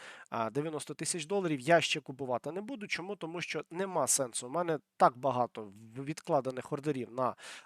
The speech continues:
альткоїни, що просто сенсу підкуповувати біток, я його не бачу в своєму варіанті, в своїй ситуації взагалі з розряду зовсім. У мене так його є куплено на споту,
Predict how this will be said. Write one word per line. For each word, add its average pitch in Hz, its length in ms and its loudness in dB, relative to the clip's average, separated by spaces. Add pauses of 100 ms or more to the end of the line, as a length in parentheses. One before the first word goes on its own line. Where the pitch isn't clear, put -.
альткоїни, 170 640 0
що - 260 0
просто 165 360 -4
сенсу 135 420 4
підкуповувати 139 760 -4
біток, 180 420 -6
я 147 200 4
його 139 160 0
не 127 100 -10
бачу 139 320 2
в - 60 -14
своєму 131 460 -2
варіанті, 135 460 0
в - 60 -12
своїй 123 300 -4
ситуації 170 540 0
взагалі 120 380 -2
з 127 80 -6
розряду 120 360 -4
зовсім. 110 380 -8
У - 20 -10
мене 160 200 -2
так - 260 -2
його 117 180 -6
є 113 100 -6
куплено 117 460 -10
на 123 120 -8
споту, 269 420 -8